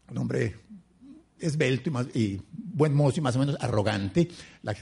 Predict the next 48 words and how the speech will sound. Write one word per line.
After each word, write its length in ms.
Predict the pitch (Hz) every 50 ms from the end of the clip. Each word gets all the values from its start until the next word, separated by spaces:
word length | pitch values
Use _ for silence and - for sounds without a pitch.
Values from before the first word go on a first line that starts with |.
| - -
la, 120 | 117 - -
el 180 | 120 113 98 -
comentario 480 | - 101 101 95 - 123 120 135 143
sobre 320 | - 139 110 107 104 98 98
la 240 | 95 95 95 101
Nueva 240 | 104 101 107 117 127
Granada 340 | 123 117 107 - 95 104 110
muchas 260 | 117 110 - 123 120
veces 260 | 113 113 110 131 127
es 60 | 117 113
bastante 760 | 113 113 - - - 147 160 151 123 107 - - 101 - - - - - _ _ _ _ - - _ _
crítico 800 | - 214 180 165 156 - - 147 - - 190 147 123 - - - _ _ _ _ _ _ _ _ -
y 140 | 214 127 104
desde 200 | 98 104 95 104
el 40 | 95
punto 240 | 139 127 107 - 135
de 80 | 117
vista 240 | 107 98 - - 139
de 60 | 127
un 120 | 123 123 120
europeo 460 | 127 135 120 101 107 117 117 127 -
que 280 | - 113 98 95 85 - -
mira 240 | 123 120 127 127 120
a 80 | 117
todo 160 | - 127 117 117
el 60 | 117
mundo 220 | 117 120 117 117
por 160 | 117 143 131
debajo, 380 | 139 147 151 139 123 120 202 - - - - - - - - - - - - _ _ _ _ _ _
pero 320 | - 202 220 269 - - -
de 140 | - 170 127
todas 180 | - 147 151
maneras 320 | 156 143 127 131 143 143 -
fascinado 540 | 135 110 113 107 101 117 127 139 - - -
por 120 | 147 127
la 80 | 123 120
vegetación. 540 | 117 117 117 - 104 98 - - 117 101 98 - - - - -
Aquí 180 | - 151 - 214
lo 100 | 214 208
vemos, 440 | 214 214 190 170 196 180 - - - - _ _ _ _ _ _ _ _ _ _ _ _
por 120 | - 120
supuesto 320 | 131 120 131 117 110 -
el, 140 | 151 143 151 -
el 140 | 151 113 -
cuadro 340 | - 156 113 113 117 123 139
está 360 | - - 147 127 123 - -
así 240 | - 120 - 120 110
para 400 | - 131 127 113 101 95 - -